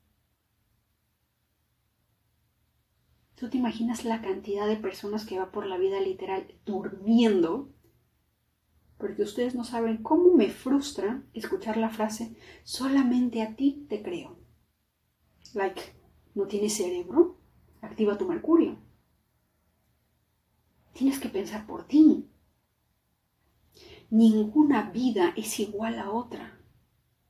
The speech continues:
Los consejos que cada persona puede darte pueden aplicarse o no a ti.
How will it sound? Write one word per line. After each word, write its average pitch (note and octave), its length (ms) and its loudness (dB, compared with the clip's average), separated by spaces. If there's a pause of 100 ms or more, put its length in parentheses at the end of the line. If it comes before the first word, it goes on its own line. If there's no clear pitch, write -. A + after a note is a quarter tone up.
(840)
Los G#3+ 160 -10
consejos B3+ 560 -8
que F#3+ 140 -14
cada A3+ 300 -2
persona G#3+ 420 -6
puede G#3 220 -4
darte G3+ 260 -8
pueden A#3 380 -4
aplicarse G#3+ 640 -6
o G3+ 80 -8
no G#3+ 220 0
a F#3 80 -2
ti. F#3+ 260 -10